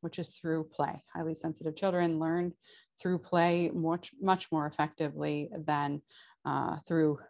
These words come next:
conversations that you've been having over and over and over again, just like you. You know, you've been having <laughs> conversations with yourself over and over and over again on how you can change how you're responding to your kid, and that hasn't worked. And so we need to make sure that that,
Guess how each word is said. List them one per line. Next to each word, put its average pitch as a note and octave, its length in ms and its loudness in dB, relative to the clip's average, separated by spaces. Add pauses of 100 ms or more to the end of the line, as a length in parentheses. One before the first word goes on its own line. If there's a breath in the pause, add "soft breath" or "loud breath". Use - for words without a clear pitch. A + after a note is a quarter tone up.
(140)
conversations D3+ 880 0
that - 120 -2
you've D3+ 180 -4
been D3 140 -2
having D3 380 -4
over D3+ 260 -4
and C#3 100 -4
over D3 200 -6
and C3+ 80 -6
over D3 160 -6
again, G#3+ 180 0 (380 soft breath)
just F3+ 180 -2
like G3 180 0
you. G3+ 240 4 (320)
You D#3+ 80 -4
know, D#3 60 -2
you've D#3+ 180 -2
been E3+ 100 0
having D#3+ 240 0
<laughs> D#3+ 120 -2
conversations F#3 460 0
with D#3+ 120 -4
yourself G3 440 0 (480 loud breath)
over F3+ 240 4
and E3+ 80 6
over D#3 180 4
and D#3 100 2
over F3+ 160 0
again G3+ 260 0
on D#3 100 0
how D#3+ 140 0
you D#3 160 0
can D#3 160 -4
change E3 520 0 (100)
how E3 180 0
you're D#3 180 0
responding E3 540 -2
to F#3+ 80 -4
your F#3+ 100 -2
kid, G#3 260 -2
and F3 100 -4
that E3+ 80 -4
hasn't F#3 260 -2
worked. - 360 -6 (600 loud breath)
And D#3 120 0
so D#3+ 260 4
we E3 120 0
need E3 140 4
to E3 60 2
make D3+ 180 2
sure E3 240 0
that D3 160 -4
that, D3 240 2